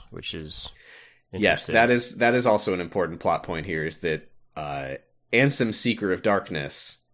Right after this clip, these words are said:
Speaker 2: he's, he's riding around in Riku's heart,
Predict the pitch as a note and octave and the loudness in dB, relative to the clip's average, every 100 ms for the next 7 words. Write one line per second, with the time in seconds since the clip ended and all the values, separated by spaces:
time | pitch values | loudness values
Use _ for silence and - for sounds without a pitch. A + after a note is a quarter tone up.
0 | _ _ - F#3 C#4+ - - D3 B3 G#3 | _ _ -8 -4 -2 -4 -6 -4 -2 2
1 | F3+ F3+ D#3 C#3+ C#3+ C#3 A#2+ G#2 A2 G#2+ | 4 4 4 4 4 4 2 0 -2 -4
2 | G2+ F2 G2+ D#2 D2 | -6 -2 0 0 -4